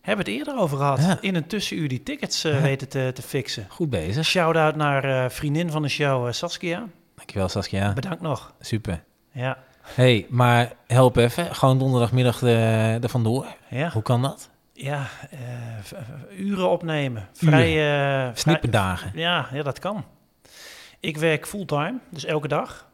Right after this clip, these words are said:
Speaker 2: Mhm.
Speaker 1: Ehm, elk dagdeel, eh, daarmee ook. En, ehm, maar wij kunnen, jaarlijks kunnen wij uren opsparen of, eh, opnemen. Weet je, je kunt wat met die uren doen.
Speaker 2: Ah.
Speaker 1: Het waren, eh, heel lang, eh, waren het er vijftig per jaar. Het worden er, eh, meer.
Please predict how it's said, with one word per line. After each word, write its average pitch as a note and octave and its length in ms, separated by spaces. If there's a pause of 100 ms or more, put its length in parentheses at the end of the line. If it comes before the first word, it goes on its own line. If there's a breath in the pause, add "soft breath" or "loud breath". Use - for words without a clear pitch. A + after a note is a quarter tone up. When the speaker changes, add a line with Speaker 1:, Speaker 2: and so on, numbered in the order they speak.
(160)
Speaker 2:
Mhm. - 120
Speaker 1:
Ehm, C#3 580
elk C#3 260
dagdeel, D#3 600
eh, E3 140
daarmee D#3+ 380
ook. F#3+ 220 (540 loud breath)
En, D3 380
ehm, A#2+ 680
maar C#3+ 140
wij F3 100
kunnen, G#3+ 400
jaarlijks F#3 460
kunnen F3 200
wij D3 140
uren F3+ 340
opsparen G3 680 (160)
of, - 460
eh, C3+ 340
opnemen. C#3 680
Weet C3+ 120
je, C#3 200
je C3+ 60
kunt C#3+ 180
wat C#3 120
met C#3 120
die C3+ 100
uren B2 240
doen. G3+ 300 (140)
Speaker 2:
Ah. A#2 80 (100)
Speaker 1:
Het B2 120
waren, C#3+ 300
eh, C3 60
heel D3 160
lang, C#3 240
eh, A#2+ 100
waren B2 160
het A#2+ 80
er - 60
vijftig D3 440
per C3 100
jaar. C3+ 180
Het E3+ 120
worden C#3 260
er, A#2+ 280
eh, A#2+ 200 (800 soft breath)
meer. D3 440